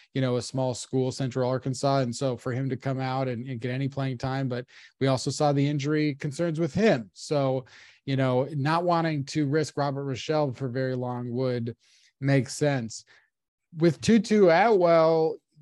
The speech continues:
I noticed there is, this is the point of greatest contention right now,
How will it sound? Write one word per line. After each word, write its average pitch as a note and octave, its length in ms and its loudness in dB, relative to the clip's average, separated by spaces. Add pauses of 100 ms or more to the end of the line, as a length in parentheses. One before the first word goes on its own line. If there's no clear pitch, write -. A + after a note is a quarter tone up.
I D3+ 260 0
noticed E3 680 2
there F#3+ 280 4
is, D#3 340 -2
this G3 240 0
is E3 220 -4
the E3+ 420 2
point F3 380 -6
of C3+ 180 -6
greatest E3 400 0
contention C3+ 840 -4
right C3 320 -2
now, B2+ 580 -4